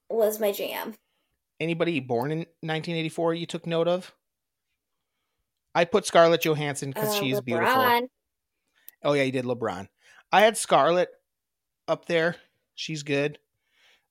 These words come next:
Speaker 2: Um, o-, o-, other than that, I was like, "Whatever." Olivia Wilde was on the list.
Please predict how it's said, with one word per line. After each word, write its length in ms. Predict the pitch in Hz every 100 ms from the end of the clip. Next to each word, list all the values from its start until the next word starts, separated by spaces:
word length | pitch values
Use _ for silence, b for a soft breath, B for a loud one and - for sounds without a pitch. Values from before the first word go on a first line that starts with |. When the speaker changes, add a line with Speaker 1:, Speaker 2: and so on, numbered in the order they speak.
| _
Speaker 2:
Um, 380 | 139 131 127 -
o-, 60 | 165
o-, 300 | 147 165 175 -
other 180 | 226
than 100 | 240
that, 320 | 180 160 165 -
I 40 | 175
was 60 |
like, 140 | 185 -
"Whatever." 360 | 190 202 196 -
Olivia 360 | 175 185 196
Wilde 360 | 170 156 160 156
was 120 | 160
on 160 | 160 156
the 80 | 156
list. 480 | 151 156 - -